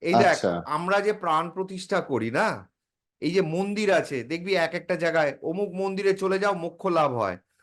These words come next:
Speaker 1: অমুক মন্দিরে চলে যাও, ঋণ মুক্তি হয়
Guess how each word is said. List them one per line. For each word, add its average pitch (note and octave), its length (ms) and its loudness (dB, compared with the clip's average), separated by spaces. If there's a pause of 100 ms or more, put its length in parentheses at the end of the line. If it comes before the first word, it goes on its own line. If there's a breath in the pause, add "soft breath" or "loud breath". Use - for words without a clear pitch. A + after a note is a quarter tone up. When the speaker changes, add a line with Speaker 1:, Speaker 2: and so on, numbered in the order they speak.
(140 soft breath)
Speaker 1:
অমুক G3 320 0
মন্দিরে G#3 480 0
চলে G3 240 0
যাও, F#3+ 280 2
ঋণ G3+ 200 -2
মুক্তি F#3+ 440 -4
হয় B2+ 320 2